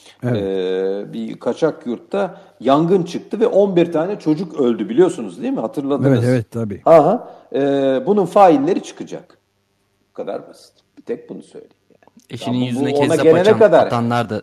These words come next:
Speaker 3: çıkabiliyor.
Speaker 2: hepsi o say say bitmez canım. Yani bütün adi
Speaker 1: Evet.
Speaker 2: suçlular ve hepsi şiddet içeren, e, suçlar bunların çoğu. E, bunlar salı verilecek.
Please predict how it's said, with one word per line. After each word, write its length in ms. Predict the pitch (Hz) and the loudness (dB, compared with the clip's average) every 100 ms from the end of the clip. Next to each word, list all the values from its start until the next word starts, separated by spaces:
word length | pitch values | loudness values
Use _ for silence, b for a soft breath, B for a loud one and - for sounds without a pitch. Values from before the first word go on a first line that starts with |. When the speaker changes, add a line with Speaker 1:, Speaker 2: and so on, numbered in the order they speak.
| - | -10
Speaker 3:
çıkabiliyor. 420 | - 104 92 285 | -16 -16 -4 -4
Speaker 2:
hepsi 260 | 190 190 160 | -2 0 2
o 240 | 190 196 | 2 0
say 260 | - 190 233 | 4 6 6
say 280 | 196 143 | 6 4
bitmez 480 | 104 - - 82 76 | 2 -10 -14 -14 -12
canım. 280 | 139 220 117 | -12 -10 -10
Yani 280 | 101 104 107 | -8 -8 -10
bütün 240 | 147 208 | -8 -4
adi 280 | 170 151 156 | 2 2 2
Speaker 1:
Evet. 100 | 165 | -2
Speaker 2:
suçlular 840 | - 127 135 - - 101 160 175 | -6 -12 -12 -12 -10 -4 -2 -4
ve 340 | 147 139 117 131 | -6 -4 -4 -6
hepsi 260 | 147 - | -8 -12
şiddet 480 | 139 - 104 160 202 | -14 -14 -4 -2 -2
içeren, 520 | - - 104 92 80 - b b - | -6 -6 -6 -6 -10 -16 b b -14
e, 580 | 95 92 87 85 85 82 | -10 -8 -8 -8 -6 -8
suçlar 520 | - - - 95 85 80 | -12 -20 -10 -8 -8 -8
bunların 360 | 85 82 82 | -12 -12 -14
çoğu. 580 | - 135 123 87 214 - B B B | -6 0 2 2 -4 -10 B B B
E, 40 | - 113 110 104 101 | -10 -6 -4 -4 -6
bunlar 260 | 147 135 170 | -6 -4 -4
salı 360 | 180 143 143 123 | -4 -4 -4 -4
verilecek. 580 | 101 87 85 156 190 | -6 -6 -8 -8 -8